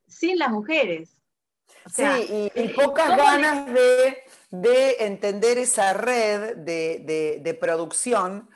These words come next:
Speaker 2: donde el, el lugar superclásico es negando a la mujer y ha-, y haciendo como un extractivismo, ¿no? de la mujer.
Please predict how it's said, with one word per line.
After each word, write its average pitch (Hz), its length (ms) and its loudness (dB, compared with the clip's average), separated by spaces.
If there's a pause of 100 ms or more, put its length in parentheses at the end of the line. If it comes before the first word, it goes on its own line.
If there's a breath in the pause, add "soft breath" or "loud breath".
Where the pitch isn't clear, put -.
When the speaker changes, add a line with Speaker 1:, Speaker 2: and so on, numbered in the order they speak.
(280 soft breath)
Speaker 2:
donde 175 960 -2 (320 soft breath)
el, 170 440 -6
el 175 200 -4
lugar 190 500 2
superclásico 233 1120 -2
es 208 340 -6
negando 208 460 -4
a 262 60 2
la 226 100 0
mujer 226 640 0 (340 loud breath)
y 185 140 0
ha-, 180 240 -4
y 202 120 -2
haciendo 294 360 0
como 226 200 2
un 269 100 0
extractivismo, 185 1040 -6
¿no? 165 200 -2
de 196 120 -2
la 160 120 -2
mujer. 156 540 -6